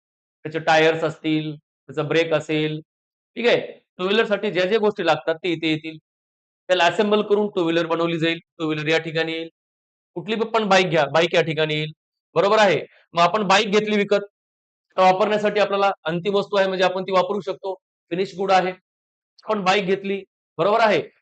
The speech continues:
आपण घेताना कितीला घेतली? दीड लाखाला घेतली, बरोबर आहे. मग आता आपण विक्रीसाठी काढली, आपण विक्रीसाठी काढल्यावर सेकंड हँड म्हणतात त्याला, आणि सेकंड हँड बाईक कितीला जाते तुम्ही सांगा. आता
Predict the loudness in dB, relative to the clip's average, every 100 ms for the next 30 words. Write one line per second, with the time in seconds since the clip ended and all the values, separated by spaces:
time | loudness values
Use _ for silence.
0 | -14 -6 -2 -2 -2 -2 -4 -4 0 0
1 | -2 -8 -10 _ _ _ _ -4 -2 0
2 | 2 2 2 0 -4 -8 -10 _ _ _
3 | -2 2 2 0 -6 _ -10 -2 0 4
4 | 4 4 2 0 0 2 0 0 0 -2
5 | -4 -16 _ _ _ _ _ -2 0 -2
6 | -2 -2 -2 -2 -2 -2 -4 -2 0 0
7 | -2 -8 -12 -14 _ _ _ _ _ _
8 | _ _ -4 -2 -2 0 0 2 2 2
9 | -4 -4 -4 -4 -6 -6 -6 -6 -10 -12